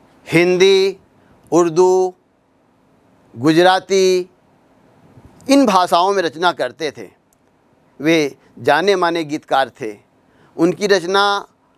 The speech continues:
को हम जब देखते हैं तो उसमें जो बिंब विधान हैं वे बहुत ही महत्वपूर्ण हैं। मूलतः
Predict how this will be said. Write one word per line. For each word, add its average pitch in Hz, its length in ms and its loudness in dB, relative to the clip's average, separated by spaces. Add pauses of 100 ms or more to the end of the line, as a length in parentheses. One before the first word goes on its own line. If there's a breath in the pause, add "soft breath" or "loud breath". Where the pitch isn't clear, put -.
(500)
को 190 60 2
हम 190 160 0
जब 196 120 0
देखते 170 480 -4
हैं 208 220 0
तो 196 140 -6
उसमें 208 280 -6
जो 214 100 0
बिंब 214 380 -2
विधान 143 400 -2
हैं 98 180 -18 (680 soft breath)
वे 254 160 -2
बहुत 190 380 0
ही 254 100 -2
महत्वपूर्ण 165 600 -4
हैं। 90 200 -14 (1000 soft breath)
मूलतः 208 640 2